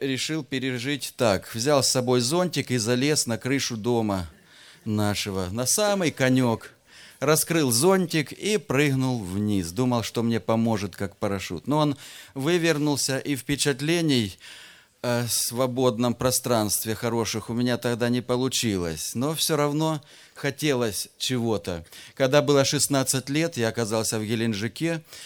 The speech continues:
и нужно было возвращаться. Я думаю, зачем я буду ехать на автобусе, когда можно на самолете полететь, пока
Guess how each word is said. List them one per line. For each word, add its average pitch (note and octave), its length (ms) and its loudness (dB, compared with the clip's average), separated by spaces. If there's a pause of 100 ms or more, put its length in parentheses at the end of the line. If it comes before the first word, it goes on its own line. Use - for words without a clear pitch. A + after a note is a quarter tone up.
(360)
и F3+ 100 -6
нужно D#3 280 0
было C#3+ 220 2
возвращаться. C#3 800 0
Я A#2+ 140 2
думаю, A#2+ 260 0
зачем C3+ 320 -2
я E3 100 0
буду B2 240 -2
ехать B2+ 400 0
на B2+ 120 2
автобусе, A#2+ 560 -2
когда A#2 320 -2
можно A#2+ 340 0
на A#2 140 0
самолете A2 640 0
полететь, F#2+ 640 -6
пока F2+ 380 -6